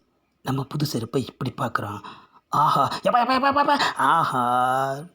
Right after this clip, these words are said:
ரெண்டு செருப்பையுமே பிச்சுட்டானே ஐயா. இப்ப நீ இந்த செருப்பை எதுல போடுவ? எதுலயும் போட மாட்டேன்பா.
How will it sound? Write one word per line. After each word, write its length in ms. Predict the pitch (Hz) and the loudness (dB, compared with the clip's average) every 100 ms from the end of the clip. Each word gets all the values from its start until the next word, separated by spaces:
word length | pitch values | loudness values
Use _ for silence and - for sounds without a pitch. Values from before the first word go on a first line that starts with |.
| _ _ - | _ _ -12
ரெண்டு 360 | 110 135 190 | -4 -2 -2
செருப்பையுமே 760 | 226 - 185 - 185 165 175 - | -2 -2 -4 -2 -2 0 -2 -6
பிச்சுட்டானே 640 | - - - - 117 101 | -16 -8 -10 -6 -8 -8
ஐயா. 640 | 95 87 - - 143 143 - _ _ | -10 -8 -6 -4 -6 -8 -14 _ _
இப்ப 220 | - 143 151 | -8 -2 0
நீ 260 | 135 110 _ | 0 -4 _
இந்த 200 | - 143 | -2 0
செருப்பை 480 | 135 156 190 151 - | 2 0 2 0 0
எதுல 260 | - 143 214 | -2 0 0
போடுவ? 500 | 147 131 120 139 190 - _ _ _ - | 2 0 2 0 -2 -10 _ _ _ -4
எதுலயும் 560 | 147 160 190 196 220 | -2 -2 -2 0 -2
போட 340 | 220 165 147 170 | -2 0 0 2
மாட்டேன்பா. 600 | 160 147 147 143 127 | 0 0 -2 -2 -6